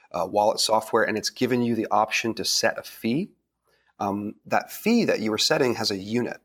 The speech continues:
And that unit is typically something like Bitcoin per kilobyte or Satoshis per byte. Depending on how you measure it, it's a different number, but it's, that unit describes exactly, um, how much money in Bitcoin or Satoshis for how much data.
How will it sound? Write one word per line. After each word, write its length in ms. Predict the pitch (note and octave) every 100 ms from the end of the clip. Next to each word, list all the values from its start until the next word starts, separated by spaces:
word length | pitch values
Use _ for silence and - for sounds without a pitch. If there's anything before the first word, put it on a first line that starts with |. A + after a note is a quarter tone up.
| _ -
And 100 | G2
that 120 | D#2+
unit 240 | A#2+ C#3+
is 100 | A#2
typically 380 | - A#2+ A2+ G#2
something 460 | - C3+ C#3 A2 G#2
like 220 | F#2+ F#2+ _ C3
Bitcoin 400 | - - G#2+ G2+
per 140 | G2
kilobyte 600 | - E3 C#3+ C#3 C3+ A#2 - - _ -
or 120 | D#2+
Satoshis 800 | - E2+ - B2+ - A#2 G2+ -
per 160 | -
byte. 440 | - C3 C3+ C3+ - _ _ _ -
Depending 360 | G#2+ A2+ A#2
on 80 | G#2
how 140 | G#2+
you 100 | G#2
measure 380 | G2+ B2+ C3+ A#2+
it, 180 | A2 A2
it's 140 | -
a 20 | -
different 320 | F#2+ - G2+
number, 460 | B2+ A#2 G#2 A2+ - - -
but 200 | G#2 F#2+
it's, 420 | - - - - _
that 200 | A2+ G2+
unit 300 | A#2 F#3 C#3
describes 560 | F#2+ - E3 D#3+ A2+ G#2
exactly, 600 | G2+ G#2+ A2+ - G#2 F2+
um, 340 | A2 G#2 G#2 -
how 200 | - C3
much 240 | B2 -
money 400 | A2+ D3 A#2+ A2+
in 80 | G2
Bitcoin 360 | G2+ G2+ - G2+
or 80 |
Satoshis 680 | F#2 - - D3+ - A#2 A2 - -
for 120 | - -
how 180 | A#2+
much 260 | A#2+ G#2+ F#2+
data. 360 | - G#2 -